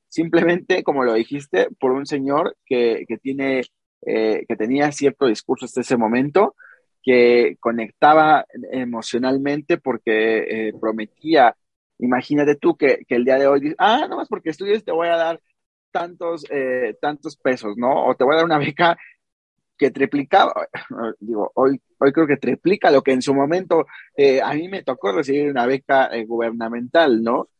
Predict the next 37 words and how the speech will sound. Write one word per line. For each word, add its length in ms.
Y 140
que 440
ahora 220
es 80
mensual 460
y 100
en 80
ese 140
momento 260
era 100
bimestral, 600
digo, 200
apenas 300
nos 140
alcanzaba 420
a 60
veces 240
<laughs> 20
para 160
los 160
pasajes, 540
y 140
que 120
de 140
pronto, 260
o 100
sea, 140
yo 140
me 80
he 40
quedado 320
con 220
ganas, 340
te 120
lo 80
digo 200
así, 360